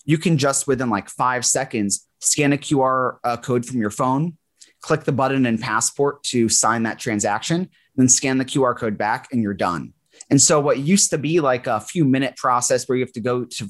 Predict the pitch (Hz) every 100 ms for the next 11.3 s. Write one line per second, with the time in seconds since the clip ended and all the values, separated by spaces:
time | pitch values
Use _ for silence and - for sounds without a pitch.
0 | - 131 110 104 101 202 214 127 110 -
1 | - _ 143 131 151 139 135 139 - _
2 | _ _ _ _ - - 143 123 120 160
3 | 143 139 127 - 113 117 - - 147 165
4 | - - 143 143 127 104 - 101 - -
5 | _ - 123 - 123 117 107 - 113 113
6 | 143 160 127 - 151 98 - - - -
7 | 123 - 156 156 202 170 123 139 143 -
8 | - 143 123 101 110 - 123 - 113 -
9 | 131 127 123 120 107 107 104 110 101 98
10 | 113 - 127 120 123 113 110 107 - 110
11 | 110 107